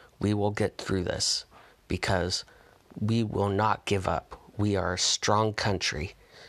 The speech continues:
and nobody will bring us down, not even this virus. So, I just wanted to send this out here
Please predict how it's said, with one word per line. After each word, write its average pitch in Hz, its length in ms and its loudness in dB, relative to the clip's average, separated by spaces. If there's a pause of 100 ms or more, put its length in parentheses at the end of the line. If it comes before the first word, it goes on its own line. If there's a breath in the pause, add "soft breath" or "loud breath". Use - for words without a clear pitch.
(1160 loud breath)
and 92 240 2
nobody 101 580 0 (1160 soft breath)
will 98 160 2
bring 95 380 0
us - 180 0
down, 82 440 -2 (640 loud breath)
not 107 360 2
even 98 400 0
this 95 180 0
virus. - 680 -2 (1900 loud breath)
So, 95 600 2 (920 loud breath)
I 127 160 4
just 127 340 -2
wanted 113 300 2
to 110 80 -2
send 107 360 0
this - 160 -2
out 98 200 0
here 90 320 0